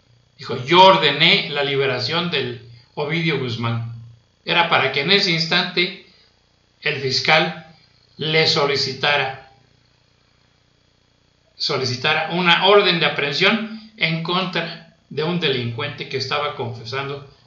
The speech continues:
que ya había confesado su delito. A confesión de parte, relevo de pruebas, dicen los abogados.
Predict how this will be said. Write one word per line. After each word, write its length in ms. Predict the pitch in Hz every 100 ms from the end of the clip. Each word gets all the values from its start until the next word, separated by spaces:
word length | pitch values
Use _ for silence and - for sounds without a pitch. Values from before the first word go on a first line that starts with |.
| - - -
que 120 | 139
ya 120 | 160
había 200 | 165 165
confesado 720 | 143 113 113 135 139 139 - -
su 240 | - 139
delito. 400 | 113 107 107 - - - _ _ _ _ _ _ _ _ -
A 160 | 117 110
confesión 500 | 147 123 135 175 175
de 80 | 156
parte, 360 | 165 160 170
relevo 460 | 156 139 127 143 135
de 80 | 120
pruebas, 420 | 113 110 104 98
dicen 260 | 104 -
los 180 | 104 -
abogados. 720 | 110 101 104 101 - - -